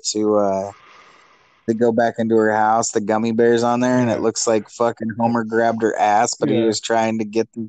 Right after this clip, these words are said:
Speaker 1: gummy bear off her ass.
Speaker 2: He's like, "Ha
Speaker 1: And
Speaker 2: ha,
Speaker 1: fucking
Speaker 2: gummy DeMilo."
Speaker 1: groundskeeper Willie caught it on videotape.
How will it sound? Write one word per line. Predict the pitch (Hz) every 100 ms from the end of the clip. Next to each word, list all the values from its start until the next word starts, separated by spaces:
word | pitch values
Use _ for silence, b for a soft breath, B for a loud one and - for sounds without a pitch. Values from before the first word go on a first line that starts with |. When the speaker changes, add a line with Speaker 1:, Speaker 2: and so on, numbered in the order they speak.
| 110
Speaker 1:
gummy | 110 110 117 113
bear | 117
off | 120 120 120
her | 120
ass. | 123 123 127 - -
Speaker 2:
He's | 170 143
like, | 127
"Ha | 117 117
Speaker 1:
And | 117
Speaker 2:
ha, | 123 131
Speaker 1:
fucking | 127 123 120
Speaker 2:
gummy | 131 135 127
DeMilo." | 123 123 110 113 117 110 104 101 101 98 _ _ _ _ 107 - 139
Speaker 1:
groundskeeper | 143 143 139 - 131 123 117
Willie | 120 120 127
caught | 127 127
it | 120
on | 120 117
videotape. | 113 117 123 123 123 127 123 131